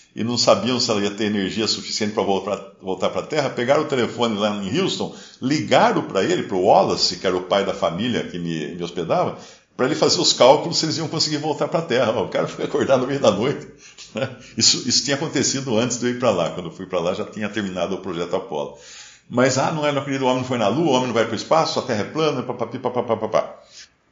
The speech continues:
Aí, depois, eu, eu mandei algumas coisas, eu não sabia que ela não era cristã. Ela não se apresentou como não cristã, né? Ah, depois até teve uma irmã que, que falou que é, era um mau testemunho ela ficar pondo em,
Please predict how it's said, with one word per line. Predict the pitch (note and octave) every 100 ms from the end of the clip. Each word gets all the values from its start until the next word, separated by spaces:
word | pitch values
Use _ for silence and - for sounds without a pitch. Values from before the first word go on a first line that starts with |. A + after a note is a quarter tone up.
| _
Aí, | E3 A3 A3
depois, | E3 E3 A3+ G3+ D3+
eu, | E3+
eu | - -
mandei | D3 D#3+
algumas | F3 A#2+ A2 -
coisas, | C#3+ D3
eu | F#3
não |
sabia | G3 E3 F3 G#3
que |
ela | C3+
não | B2 A2
era | G2+
cristã. | G2 G#2 - - F2+ - - - _ _ -
Ela | G#2+
não | B2+ F#3
se | C#3+
apresentou | - - G#2+ F2+ - F2+ -
como | F2+ F2
não | F2+ A2 A#2 A2
cristã, | G#2+ F#2 - G2 E2 -
né? | E2 D#3+ - - - - - _ -
Ah, | F2+ F2
depois | G#2 A2 B2+
até | A#2+ C3+ D3+
teve | D#3 D#3
uma | E3
irmã | E3+ B2+ G#2+ C3+ C#3+
que, | G#2+ A2 F#2+ F#2 F#2 - _ _ -
que | G2+
falou | - F#2+ G#2+ A2
que | - B2+
é, | B2+ A#2
era | B2+
um | A#2+
mau | A2 A#2+
testemunho | D3+ - E3+ C3 D3 B2+
ela | F2 F2
ficar | G2 F#2+ F#2+ - -
pondo | G2 A2
em, | G#2 -